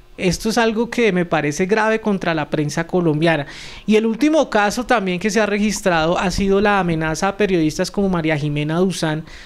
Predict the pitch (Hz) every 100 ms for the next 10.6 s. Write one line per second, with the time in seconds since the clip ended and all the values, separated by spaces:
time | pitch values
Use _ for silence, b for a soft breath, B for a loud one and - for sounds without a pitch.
0 | B - 196 180 - 214 220 220 226 226
1 | 180 156 190 185 196 196 214 180 156 160
2 | 180 185 180 156 151 175 190 180 175 151
3 | 139 - 160 170 B B B 190 190 180
4 | 175 165 156 147 156 151 170 185 180 170
5 | 151 143 143 147 143 - 170 147 143 -
6 | - B B B B 175 190 220 220 165
7 | 170 196 233 208 202 170 - 185 180 190
8 | 220 220 196 165 170 180 208 208 190 185
9 | 160 156 175 185 220 185 180 190 175 190
10 | 202 190 - 185 170 196